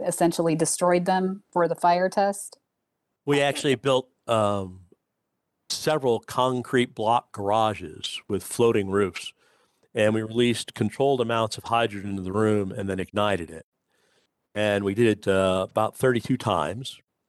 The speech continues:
Speaker 2: And looked up to twenty-eight, uh, percent hydrogen in the room. And we got to twenty-eight percent hydrogen, the room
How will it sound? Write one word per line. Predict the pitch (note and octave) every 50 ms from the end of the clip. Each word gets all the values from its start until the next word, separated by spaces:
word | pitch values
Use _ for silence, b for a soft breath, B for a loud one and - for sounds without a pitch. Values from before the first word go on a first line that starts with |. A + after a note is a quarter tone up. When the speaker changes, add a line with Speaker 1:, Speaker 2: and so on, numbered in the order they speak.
| _ _ _ _ _ _ _ -
Speaker 2:
And | G#2 G2+ G2 G2+
looked | G#2 A2+ A2+ G#2+ - -
up | A2 G#2 - _ -
to | - - A2+ G#2+ G#2 G2+ G2+ G2+ G2+ G2+ G2+ G2+ G2 F#2
twenty-eight, | F#2 - - - B2+ A#2+ A#2 A2+ G#2+ G#2 G#2 - - _ _ _ _ _ _ -
uh, | - G2 G2 F#2+ F#2 F2 F2 F#2+ _ -
percent | - A2 - - A#2+ A2+ G#2+ -
hydrogen | - - - A#2 A2+ G#2 G2 F#2 F2 G2 F#2+
in | F#2 F2+
the | F2+ F2
room. | F2+ G#2 B2+ B2 A2 G2 F2 F2 - _ _ _ _ _ _ _ _ _ _ _ _ -
And | - G#2+ G#2+
we | A2 A2
got | C#3 D3 D3
to | - -
twenty-eight | - - C#3 B2+ B2 A#2+ A2+ A2 -
percent | A2+ G2+ - G#2+ G2+ F#2+
hydrogen, | F#2 A2+ A#2 A2+ A2 G2 F#2+ E2+ - F#2+ F#2 F#2 F2+ F2+ F2+
the | F#2 F2+
room | G2 A2+ A#2 A2+ G#2+ G#2 G#2 G2+ G2